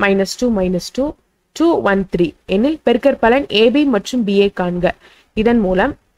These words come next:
X minus Y plus Z equal to four, X minus X Y minus two Z equal to nine,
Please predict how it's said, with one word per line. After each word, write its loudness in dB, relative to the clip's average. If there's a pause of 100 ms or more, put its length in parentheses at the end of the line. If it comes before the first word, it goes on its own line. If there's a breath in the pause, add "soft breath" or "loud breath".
(220)
X -8
minus 2 (220)
Y 4 (200)
plus 0 (200)
Z 0
equal 0
to -2 (100)
four, 0 (760)
X -8
minus 2 (200)
X -16 (100)
Y 4 (100)
minus 0
two 0 (160)
Z 0
equal 0 (100)
to -4 (120)
nine, 0